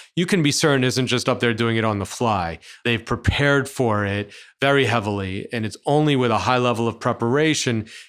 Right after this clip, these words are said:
can you then appear to be doing things on the fly when, in fact,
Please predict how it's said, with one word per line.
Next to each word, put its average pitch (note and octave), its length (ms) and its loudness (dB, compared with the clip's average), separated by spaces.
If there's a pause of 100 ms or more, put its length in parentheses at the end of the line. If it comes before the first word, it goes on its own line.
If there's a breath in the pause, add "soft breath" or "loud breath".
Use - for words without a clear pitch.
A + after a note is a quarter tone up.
can C3+ 220 -2
you A#2+ 120 0
then A#2+ 680 0 (240 loud breath)
appear E3 480 0
to D3+ 180 -2
be B2 160 0
doing A#2 260 -2
things A#2 200 0
on A2 120 0
the A2 60 0
fly B2+ 360 0
when, A2+ 180 0
in A2 100 -2
fact, A2+ 480 -2